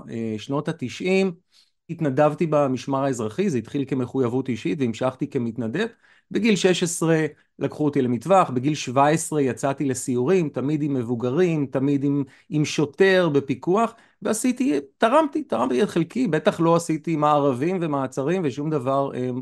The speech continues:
מורכב, ואני חושב שככה זה, זה תרם וזה נעשה במסגרת שהייתה מסגרת מאוד מאוד, אה, מוגנת ומפוקחת.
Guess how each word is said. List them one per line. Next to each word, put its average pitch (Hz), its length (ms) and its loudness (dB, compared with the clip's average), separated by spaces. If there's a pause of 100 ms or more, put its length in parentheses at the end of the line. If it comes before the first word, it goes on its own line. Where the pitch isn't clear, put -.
(160)
מורכב, 139 540 0 (540)
ואני 143 340 -2
חושב 170 360 -2
שככה 151 480 0
זה, 135 140 0 (140)
זה 135 200 -2
תרם 143 480 2
וזה 139 200 -4
נעשה 127 340 -2
במסגרת 147 600 -2
שהייתה 127 300 -4
מסגרת 131 640 -2 (280)
מאוד 143 360 2
מאוד, 135 480 0
אה, 123 720 0
מוגנת 147 640 0
ומפוקחת. 127 1000 -2